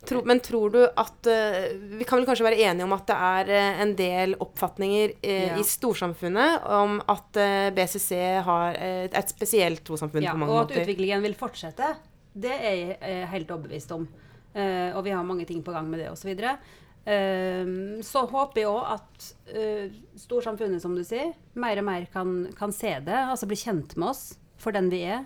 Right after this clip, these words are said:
Speaker 2: og ikke bare etter det man leser i tabloide overskrifter i
Speaker 1: Hvordan skal
Speaker 2: media.
Speaker 1: dere få til det, da?
Speaker 2: Det tenker vi å fortsette, for det første, det gode arbeidet vi gjør, men også å jobbe, som mange av oss har jobbet med, med å, å være mer åpne.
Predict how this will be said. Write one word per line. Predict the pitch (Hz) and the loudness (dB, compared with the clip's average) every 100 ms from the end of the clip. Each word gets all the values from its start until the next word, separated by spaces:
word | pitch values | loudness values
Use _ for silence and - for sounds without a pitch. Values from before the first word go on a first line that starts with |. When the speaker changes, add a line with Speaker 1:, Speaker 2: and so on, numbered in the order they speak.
| - - | -12 -8
Speaker 2:
og | - | -6
ikke | 202 - | -4 -4
bare | 185 196 175 | -2 0 -2
etter | 214 | -2
det | 190 | 0
man | 180 175 | 0 2
leser | 170 151 - 180 | -2 -6 -8 -6
i | 180 170 | -4 -4
tabloide | 175 175 175 156 156 156 156 160 | -4 -4 -4 -4 -4 -4 -4 -4
overskrifter | 190 165 - 160 170 165 | -4 -4 -6 -10 -6 -4
i | 165 | 2
Speaker 1:
Hvordan | 233 240 | 4 4
skal | - | 2
Speaker 2:
media. | 247 | 2
Speaker 1:
dere | 254 | 0
få | 247 190 | -2 -4
til | 190 | -4
det, | 165 147 | -2 0
da? | 226 - - - - - - - | -2 -4 -20 -20 -20 -20 -20 -12
Speaker 2:
Det | - 302 | -6 -2
tenker | 311 285 | -2 -2
vi | 262 | -2
å | 226 | -2
fortsette, | 262 240 208 190 208 202 190 | -2 -2 -4 -2 0 0 0
for | |
det | 202 | -4
første, | 226 - 254 | -4 -6 -6
det | 254 | -2
gode | 240 208 208 | 2 4 4
arbeidet | 185 160 | 0 0
vi | 170 180 | 0 0
gjør, | 214 302 | 2 0
men | 311 247 | 0 -2
også | - - - 277 311 | -2 -6 -4 2 4
å | 254 | 4
jobbe, | 226 220 196 185 | 4 2 -2 -4
som | 220 | -2
mange | 220 214 | -2 -2
av | 180 | -2
oss | 170 233 - | -4 -6 -10
har | 175 202 | -6 -2
jobbet | 196 185 | 0 0
med, | 170 247 294 | 0 0 0
med | 262 202 | 0 0
å, | 190 190 - - | 0 -2 -6 -8
å | 214 | -4
være | 220 220 185 | 0 2 2
mer | 156 151 147 | 0 -2 -4
åpne. | 151 - - 240 | -6 -6 -6 -6